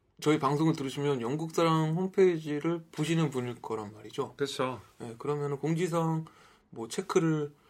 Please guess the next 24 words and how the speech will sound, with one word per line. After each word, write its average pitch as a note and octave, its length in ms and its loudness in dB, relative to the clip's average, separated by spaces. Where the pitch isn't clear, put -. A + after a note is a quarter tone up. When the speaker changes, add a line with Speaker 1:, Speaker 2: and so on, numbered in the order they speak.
Speaker 1:
알아서 B2+ 280 -4
하-, D#3 220 -8
해주시니까. C3 920 -4
Speaker 2:
중요-, D#3 380 -4
중요한 F#3 360 0
것들만 D3 360 -2
저희가 G#2+ 300 0
뽑아 C3 260 0
Speaker 1:
그렇죠. G#2+ 460 -6
Speaker 2:
해주면. A2+ 420 -8
Speaker 1:
기가 A#2 280 -8
막히네. - 400 -14
Speaker 2:
음. F2 240 -16
Speaker 1:
얘가 - 220 -20
되게 A#2 300 -10
영리해졌네. A#2 460 -10
<laughs> - 1200 -12
약삭 - 260 -2
빨아졌네. A2 460 -2
Speaker 2:
<laughs> - 1500 4
찌들어진. B2+ 640 2
Speaker 1:
삶에 C3+ 300 -6
찌들어진. B2+ 500 -8
Speaker 2:
네. E2+ 60 -14